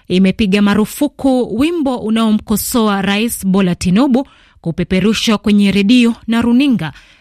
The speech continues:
Wimbo huu kwa jina Mwambie Baba Yako wake Idris Abdul Karim unakosoa vikali utawala wa Tinubu, ambaye miaka miwili ya kwanza madarakani imeshuhudia mzozo mbaya zaidi wa gharama ya maisha katika kizazi,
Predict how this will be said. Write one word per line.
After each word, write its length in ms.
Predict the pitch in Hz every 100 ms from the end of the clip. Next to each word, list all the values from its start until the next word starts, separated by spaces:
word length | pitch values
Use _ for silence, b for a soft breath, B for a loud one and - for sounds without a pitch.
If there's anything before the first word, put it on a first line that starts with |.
| b
Wimbo 200 | 277 247
huu 340 | 254 262 196 185
kwa 160 | 208
jina 460 | 208 226 208 190 190
Mwambie 560 | 196 196 196 214 196 175
Baba 240 | 175 185
Yako 480 | 220 254 - 196 202
wake 680 | 185 196 208 - 208 190 -
Idris 560 | 208 175 190 262 - -
Abdul 300 | 180 170 175
Karim 420 | - 185 294 247 B B B B -
unakosoa 640 | 175 175 - 196 - 220
vikali 640 | 185 196 233 220 190 185 185
utawala 580 | 196 - 202 196 180
wa 100 | 180
Tinubu, 520 | - 208 233 202 185 B B B -
ambaye 500 | 175 196 202 190 196
miaka 420 | 208 220 - 220
miwili 340 | 196 226 214
ya 80 | 208
kwanza 440 | - 277 214 170 175
madarakani 600 | 175 175 180 269 240 170
imeshuhudia 520 | 170 - 185 190 185
mzozo 400 | 175 170 185 185
mbaya 320 | 180 208 180
zaidi 480 | 156 202 262 233 247 B B -
wa 120 | 262
gharama 360 | 233 269 285 262
ya 100 | 247
maisha 480 | 247 294 - - 311
katika 340 | 277 - 254
kizazi, 600 | 220 165 202 180 147 180